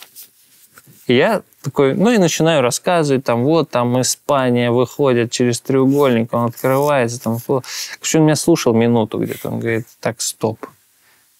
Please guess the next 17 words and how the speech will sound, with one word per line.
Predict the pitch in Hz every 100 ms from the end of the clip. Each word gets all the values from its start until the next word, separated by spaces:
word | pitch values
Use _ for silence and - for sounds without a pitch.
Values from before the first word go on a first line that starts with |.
| -
чё | - 160
ты | 135
несёшь? | 123 113 - 131 - -
Типа, | - -
вообще | 113 113 - -
не | 139 120 -
то». | 156 170 196 - - - 403 - -
А | 120
вообще, | 120 - 139 -
и | 151
начал, | 160 156 135 - 120 - -
говорит, | 127 131 135 123 _ -
и, | 160 160 156 -
ну, | - 156 151 156
всё | - 151
это | 127 123
пошло. | 143 123 143